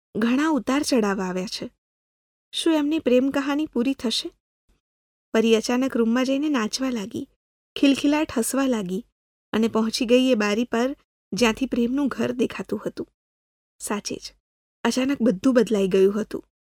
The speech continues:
પરીની સવાર જ્યાં મિત્રો સાથે ઉગતી હતી, હવે માત્ર પ્રેમના વિચારો અને બારીમાંથી પ્રેમને જોઈને ઉગવા લાગી. પ્રેમ સાચે પાગલ હોય છે, એ પરીને લાગી ગયું. પ્રેમથી કોઈના પણ દિલને જીતી શકાય છે,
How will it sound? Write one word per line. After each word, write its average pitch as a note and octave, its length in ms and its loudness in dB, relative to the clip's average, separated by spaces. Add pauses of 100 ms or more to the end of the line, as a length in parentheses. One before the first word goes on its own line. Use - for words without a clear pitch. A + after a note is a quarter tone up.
(600)
પરીની A#3 320 4
સવાર B3 460 -2 (320)
જ્યાં A#3 160 2
મિત્રો A#3 280 2
સાથે C4 320 -2
ઉગતી A3+ 360 2
હતી, A#3 400 -2 (380)
હવે A3+ 220 0
માત્ર C4+ 340 0
પ્રેમના A3+ 440 2
વિચારો A#3+ 460 0
અને B3+ 180 2
બારીમાંથી A#3 540 0
પ્રેમને B3+ 400 0
જોઈને A#3 320 0
ઉગવા G3 300 0
લાગી. F3 340 -6 (840)
પ્રેમ G#3+ 200 4
સાચે G#3+ 360 -4
પાગલ G#3+ 380 2
હોય A3 180 2
છે, A#3 320 -4 (420)
એ A#3 60 4
પરીને A3+ 400 2
લાગી G#3+ 340 -2
ગયું. G#3 300 -8 (1400)
પ્રેમથી D4 340 4
કોઈના F4+ 320 2
પણ F#4 180 0
દિલને A3 340 2
જીતી G3 240 -2
શકાય F#3 380 -4
છે, - 200 -12